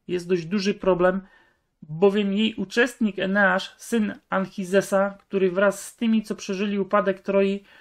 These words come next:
opuścił to miejsce na zbudowanych okrętach i podróżując po morzach dotarł między innymi do Kartaginy,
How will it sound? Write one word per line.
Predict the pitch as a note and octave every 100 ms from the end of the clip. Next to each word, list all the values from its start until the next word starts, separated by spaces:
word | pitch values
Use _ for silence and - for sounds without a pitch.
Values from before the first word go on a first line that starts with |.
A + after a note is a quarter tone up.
| _
opuścił | - F3 C4 C#4+ - A3+ G3
to | G3
miejsce | G3+ G#3+ G#3 A3
na | G3 F#3
zbudowanych | E3+ F3+ F#3+ F#3+ G#3+ G#3 F#3+
okrętach | F#3 G#3 G#3 G3+
i |
podróżując | F3+ G3 G#3 G3 B3+ A#3 -
po | G#3
morzach | G3+ F#3+ G3+ G3
dotarł | D3+ D3+ A3 A3 G3
między | G3+ G3+ G3
innymi | G3 G#3+ G3+
do | F#3+
Kartaginy, | F#3+ F#3+ F#3+ F3+ F#3+ G3 G3